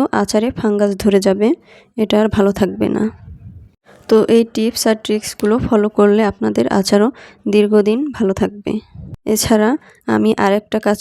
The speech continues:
করি, সেটা হলো রোদে না দিলেও আমি যখন রান্না করি তখন চুলার থেকে সামান্য একটু দূরে আমি আচারের বয়ামগুলো রেখে দিই, এতে করে চুলার যে তাপ সেটা ওই বয়ামে লাগে। তবে এতটাও কাছে রাখা যাবে না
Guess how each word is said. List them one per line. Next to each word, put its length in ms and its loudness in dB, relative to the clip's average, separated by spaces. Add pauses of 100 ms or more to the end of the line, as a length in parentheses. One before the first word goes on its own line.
করি, 200 0
সেটা 300 2
হলো 220 4 (460)
রোদে 320 4
না 180 0
দিলেও 340 -4 (180)
আমি 220 -6
যখন 380 0
রান্না 300 0
করি 300 -4 (400)
তখন 360 0
চুলার 380 0
থেকে 220 0 (120)
সামান্য 420 2 (160)
একটু 220 0
দূরে 260 2 (400)
আমি 340 0
আচারের 380 0
বয়ামগুলো 500 0
রেখে 280 -4
দিই, 260 -2
এতে 180 0
করে 240 2 (760)
চুলার 320 4
যে 200 2
তাপ 260 0
সেটা 360 -2 (840)
ওই 140 2
বয়ামে 460 0
লাগে। 360 -4 (1000)
তবে 220 4 (140)
এতটাও 340 2
কাছে 340 -2
রাখা 260 -4
যাবে 240 0
না 140 0